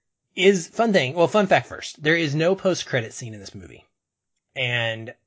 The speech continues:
I found that to be a really welcoming change. I didn't know that going in, or it wasn't on my mind going in. I probably had, you know, noticed before, but I think that that's because the,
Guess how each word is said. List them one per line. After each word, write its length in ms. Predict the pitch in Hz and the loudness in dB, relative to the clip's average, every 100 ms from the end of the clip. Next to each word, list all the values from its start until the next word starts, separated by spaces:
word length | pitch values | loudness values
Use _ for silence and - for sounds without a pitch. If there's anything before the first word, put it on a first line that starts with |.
| _ | _
I 100 | 127 | -6
found 320 | - 135 135 | -4 -4 -2
that 140 | 127 131 | -4 -6
to 80 | 135 | -8
be 540 | 117 113 113 110 120 - | -8 -8 -8 -10 -14 -8
a 80 | 131 | -8
really 400 | 135 139 143 135 | -2 0 0 -2
welcoming 880 | 117 110 113 117 110 107 101 98 _ _ _ _ | -4 -4 -4 -8 -8 -12 -16 -18 _ _ _ _
change. 560 | - 98 87 90 - _ _ _ | -12 -12 -14 -16 -16 _ _ _
I 60 | 120 | -14
didn't 420 | 110 131 139 139 _ _ _ _ _ _ _ | -6 -4 -4 -8 _ _ _ _ _ _ _
know 300 | 160 135 135 | -2 0 2
that 260 | 131 139 135 | 2 0 -4
going 280 | 127 120 | -6 -6
in, 260 | 113 123 139 | -4 -2 0
or 60 | 120 | -2
it 200 | 123 139 | -6 -2
wasn't 320 | 135 117 117 - | -2 -2 -10 -10
on 120 | 143 | -6
my 140 | 123 | -6
mind 340 | 113 110 120 123 | -6 -6 -6 -4
going 240 | 127 120 | -4 -4
in. 160 | 120 113 | -4 -6
I 60 | |
probably 440 | 107 113 107 92 90 101 123 - | -6 -6 -6 -10 -14 -14 -14 -16
had, 180 | - _ _ 190 | -18 _ _ -20
you 100 | - _ - | -20 _ -20
know, 60 | - | -14
noticed 480 | 127 113 110 101 - | -6 -6 -6 -12 -16
before, 640 | 92 - 123 85 95 110 _ _ _ _ _ - | -20 -10 -10 -8 -12 -14 _ _ _ _ _ -4
but 140 | 113 | -2
I 40 | 110 | -4
think 480 | - - 170 147 | -6 -4 -4 -4
that 160 | 135 120 | -10 -8
that's 200 | 120 117 | -10 -10
because 420 | - 107 120 107 | -14 -8 -6 -8
the, 380 | 113 104 101 92 | -10 -16 -16 -20